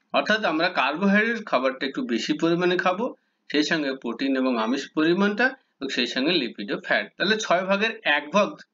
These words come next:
খাবারটাকে যদি আমরা ছটা ভাগে ভাগ করি, তাহলে তার এক ভাগ থাকবে protein আর এক ভাগ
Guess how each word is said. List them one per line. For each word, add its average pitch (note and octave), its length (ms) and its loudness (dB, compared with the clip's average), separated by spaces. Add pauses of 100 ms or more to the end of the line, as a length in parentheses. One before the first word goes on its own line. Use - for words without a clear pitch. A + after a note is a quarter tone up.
(280)
খাবারটাকে E3+ 400 0
যদি F#3+ 160 -4
আমরা F#3 140 0
ছটা B2+ 280 -2
ভাগে A#2 200 -2
ভাগ A2 200 -4
করি, D#3+ 300 -2
তাহলে - 360 -10
তার E3 160 0
এক D#3+ 300 0
ভাগ A3+ 240 0
থাকবে E3+ 220 -2
protein D#3 400 0
আর E3+ 140 2
এক B2 160 0
ভাগ C3 120 -4